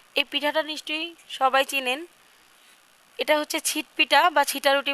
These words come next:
বলে সবাই চিনে থাকেন এটাকে। এটা আমার শ্বশুরবাড়ি এলাকায় খুবই একটি জনপ্রিয় একটি পিঠা। আজকে এই পিঠাটা আপনাদের সাথে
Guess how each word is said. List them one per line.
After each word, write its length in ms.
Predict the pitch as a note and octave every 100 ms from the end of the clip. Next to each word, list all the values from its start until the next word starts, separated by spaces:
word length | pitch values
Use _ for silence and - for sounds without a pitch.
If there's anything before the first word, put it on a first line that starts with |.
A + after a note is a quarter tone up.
| B3
বলে 200 | C4 C4 E4+ F4+
সবাই 220 | C4 B3 B3+
চিনে 260 | C4+ B3+ B3
থাকেন 220 | B3 A#3+ A#3
এটাকে। 320 | A3 G#3 C4+ F#4+ - - - _ _ _ _ _ _ _ _ -
এটা 160 | C4+ D4
আমার 140 | D4 D4
শ্বশুরবাড়ি 420 | C#4+ D4 D4 D4 C#4+
এলাকায় 300 | C4+ C4+ C#4+ -
খুবই 220 | C4 C#4 C#4
একটি 220 | - D4 G4 - - _ - B3+
জনপ্রিয় 420 | C4 C#4 D4 D#4
একটি 140 | D4+ D4+ C#4
পিঠা। 300 | C4 A#3+ B3+ F#4+ _ _ _ _ _ _ -
আজকে 240 | A#3+ - D4
এই 60 | C#4
পিঠাটা 260 | C#4+ D4 C#4
আপনাদের 260 | D4+ D4 D4
সাথে 180 | C#4